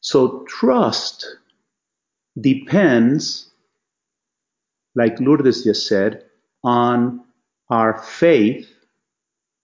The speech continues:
that God has an important task for me, and he's asking me permission to work.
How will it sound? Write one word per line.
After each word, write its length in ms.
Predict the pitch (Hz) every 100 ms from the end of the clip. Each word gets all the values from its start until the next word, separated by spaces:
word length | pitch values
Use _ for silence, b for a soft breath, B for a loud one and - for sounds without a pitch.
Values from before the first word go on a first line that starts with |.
| _ _ _ _ _ _ _ _ _ _ _ _
that 200 | 127 117
God 540 | 117 147 185 214 254 202 - _ _ _ _ _ _ _ _ _
has 440 | 147 147 151 - - - _ _ _ _ _
an 100 | 131
important 580 | 131 131 - 160 170 160
task 440 | 143 139 156 -
for 100 | 160
me, 380 | 160 196 269 - _ _ _ _ _ _ _ _ _ -
and 160 | 123
he's 260 | 123 143 143
asking 480 | 151 151 - 143 127
me 140 | 127
permission 800 | - 156 156 208 - 143 127 127
to 80 | 147
work. 400 | 139 220 -